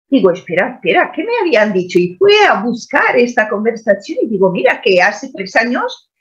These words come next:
me dijeron, bueno, la función del unicornio era la misma, ¿no?". Digo, Mira, muy curioso. Sí que un dragón me apareció, en, ahora diciendo de sanaciones energéticas,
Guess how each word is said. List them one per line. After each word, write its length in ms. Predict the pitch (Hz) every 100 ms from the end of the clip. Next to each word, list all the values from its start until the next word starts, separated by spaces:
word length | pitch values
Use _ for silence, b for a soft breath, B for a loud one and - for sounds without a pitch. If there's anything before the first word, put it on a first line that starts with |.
| _ -
me 100 | 226
dijeron, 400 | 220 226 247 247
bueno, 340 | 277 240 180 165
la 200 | 185 185
función 460 | 208 196 - 294
del 140 | 359 285
unicornio 480 | 233 220 294 359
era 140 | 359 208
la 160 | 185
misma, 440 | 190 247 254 - 160
¿no?". 280 | 180 349 202
Digo, 220 | 202 180
Mira, 400 | 190 269 269 180 _ _ _ _ -
muy 160 | 233 220
curioso. 540 | 208 185 156 165 - b b
Sí 340 | - - 392 392
que 140 | 440
un 140 | 349 269
dragón 480 | 247 254 370 349 440 480
me 240 | 226 240 247
apareció, 1040 | 226 240 240 233 - 349 370 240 151 - _ _
en, 220 | - 226 208
ahora 320 | 208 220 233
diciendo 440 | 208 202 277 277
de 140 | 240 185
sanaciones 680 | - 202 202 - 254 277
energéticas, 960 | 277 220 208 262 247 - - - - _